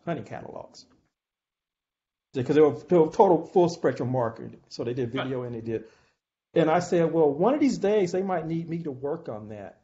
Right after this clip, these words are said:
So I'm gonna learn how to use that software to use for the catalogs." But I came up with my own project to do it so that I have fun doing it. And I taught myself the program. So I was ready to rock and roll. Now, I never had to do the catalog, but I, I didn't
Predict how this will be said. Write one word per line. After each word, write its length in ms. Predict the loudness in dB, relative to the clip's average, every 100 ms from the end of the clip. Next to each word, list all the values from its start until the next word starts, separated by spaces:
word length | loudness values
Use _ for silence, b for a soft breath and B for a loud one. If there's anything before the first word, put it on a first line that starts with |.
| -16
So 200 | -12 -8
I'm 140 | -6
gonna 160 | -6 -8
learn 160 | -8
how 100 | -10
to 80 | -12
use 220 | -12 -10
that 320 | -10 -10 -14
software 460 | _ -8 -8 -8 -12
to 60 | -12
use 200 | -16 -16
for 100 | -18
the 80 | -14
catalogs." 640 | -10 -10 -10 -12 -14 -16
But 100 | -12
I 60 | -8
came 180 | -6 -6
up 100 | -6
with 140 | -8
my 120 | -6
own 180 | -4 -6
project 520 | -2 -2 -2 -6 -12 _ _ _ _ _ _ _ -10
to 60 |
do 260 | -2 0 0
it 200 | -4 -14 _ _ _ _ _
so 120 | 0 4
that 60 |
I 100 | 4
have 240 | 2 0 2
fun 280 | 2 2 -2
doing 300 | -6 -6 -8
it. 200 | -12 -14 _ -6
And 120 | -4
I 60 | -2
taught 220 | -2 -2
myself 460 | -4 -4 -6 -6
the 60 | -10
program. 560 | -6 -6 -6 -6 -8 -10
So 180 | -8 -4
I 140 | -2
was 180 | -4 -4
ready 220 | -6 -4
to 80 | -8
rock 340 | -6 -6 -8
and 120 | -10
roll. 240 | -8 -6 -6
Now, 120 | -4
I 60 | -4
never 180 | -4
had 120 | -4 -6
to 60 |
do 100 | -10
the 60 | -12
catalog, 560 | -8 -8 -6 -6 -6 -6
but 80 | -6
I, 140 | -6 -8 -6
I 100 | -6
didn't 280 | -6 -8